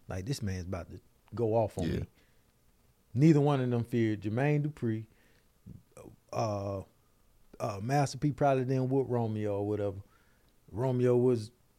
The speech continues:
Speaker 1: not afraid physically of his dad. That's what I think. I think it's straight up just
Speaker 2: Mm-hmm.
Speaker 1: disrespect. They ain't gonna try me. They ain't gonna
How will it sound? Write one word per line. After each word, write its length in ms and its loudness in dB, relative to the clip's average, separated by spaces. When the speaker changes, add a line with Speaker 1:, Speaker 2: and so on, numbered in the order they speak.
Speaker 1:
not 280 4
afraid 540 6
physically 720 4
of 200 4
his 160 4
dad. 520 6
That's 200 10
what 140 12
I 120 12
think. 280 0
I 120 4
think 280 2
it's 120 0
straight 300 4
up 180 0
just 200 2
Speaker 2:
Mm-hmm. 100 -2
Speaker 1:
disrespect. 580 2
They 140 -2
ain't 200 6
gonna 160 2
try 300 2
me. 240 -4
They 140 -4
ain't 140 2
gonna 280 0